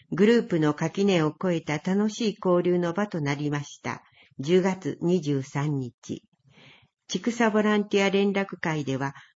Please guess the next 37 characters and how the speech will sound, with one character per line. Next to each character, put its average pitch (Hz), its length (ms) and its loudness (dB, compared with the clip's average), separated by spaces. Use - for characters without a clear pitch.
会 202 300 4
員 202 120 2
の 196 180 0
交 202 220 4
流 196 220 0
会 143 280 -2
を 131 80 -4
開 160 200 -4
催 170 320 -6
し - 160 -8
ま 147 160 -2
し - 160 -20
た。 - 180 -10
ゲ 185 220 6
ー 208 40 6
ム 214 140 4
大 208 280 0
会 156 340 -2
を 151 100 2
通 160 260 0
し - 140 -10
て 147 260 0
交 196 220 2
流 202 220 2
が 190 160 -2
深 185 260 -4
ま 180 140 -2
り 165 120 -6
ま 151 140 -4
し - 180 -18
た。 - 240 -6
十 185 260 6
月 180 460 -2
二 185 180 4
十 147 280 -2
七 139 320 0
日。 143 500 -4